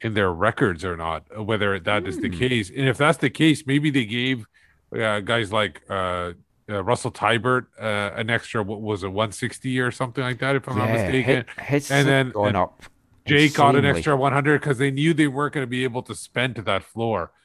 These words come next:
Speaker 1: So they had to give, uh, some people extra money in order to make it happen.
Speaker 2: I didn't know if it was, like, anything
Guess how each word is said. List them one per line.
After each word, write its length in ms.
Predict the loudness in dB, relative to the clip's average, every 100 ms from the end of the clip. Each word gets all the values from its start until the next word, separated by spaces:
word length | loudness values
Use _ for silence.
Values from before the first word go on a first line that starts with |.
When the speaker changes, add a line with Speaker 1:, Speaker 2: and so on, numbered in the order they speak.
| _
Speaker 1:
So 140 | -4 0
they 140 | 2
had 200 | 2 2
to 60 | 0
give, 240 | -2 -2
uh, 180 | -6 -10
some 240 | -2 -2
people 280 | -2 -4 -4 -4
extra 300 | -6 -6 -6
money 320 | -6 -6 -8
in 80 | -8
order 200 | -10 -10
to 100 | -12
make 240 | -12 -12
it 80 | -6
happen. 320 | -6 -6 -8 -18 _ _ -20 -2
Speaker 2:
I 100 | 0
didn't 200 | 4 4
know 80 | 2
if 100 | 2
it 40 |
was, 160 | 0 2
like, 180 | 0 0
anything 380 | -2 -2 -4